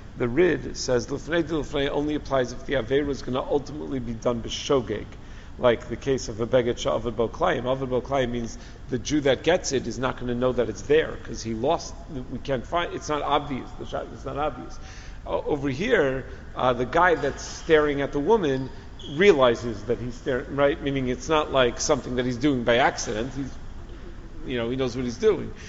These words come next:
So that would mean that, uh, that there would be no, no prohibition of lifnei de lifnei. Other Rishonim, however, say, the Ritva says,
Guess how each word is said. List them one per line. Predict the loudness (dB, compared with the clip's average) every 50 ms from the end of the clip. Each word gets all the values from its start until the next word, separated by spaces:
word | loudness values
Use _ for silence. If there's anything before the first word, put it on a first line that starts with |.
| -14 -14 -12 -4
So | 2 2 2 2 2 0 6
that | 8 10 10 10 8
would | 4 0
mean | 2 2 2 0 0 -2 0 4
that, | 6 8 8 8 6 4 2 0 0 0
uh, | 2 4 4 6 6 6 6 4 4 2 -2 -6 -10 -8 0 4
that | 6 8 6 6 4 0 0 4
there | 6 8
would | 8 6 6 4
be | 4 6
no, | 10 12 10 10 10 6 0 4
no | 6 8 8 8
prohibition | 8 6 6 6 6 4 2 0 0 0 0
of | 0
lifnei | 0 0 0 -2 0 0 2 2 2 2
de | 0 -4
lifnei. | -4 -4 -8 -8 -6 -6 -6 -8 -10 -12 -12 -12 -12 -12 -2 6
Other | 8 10 10 10 8
Rishonim, | 2 2 2 2 2 2 2 2 2
however, | 0 2 2 2 2 0 -4
say, | -6 -6 -6 -6
the | -4 -2 0
Ritva | 0 0 0 -2 -8 -10
says, | -8 -2 0 0 0 0 -2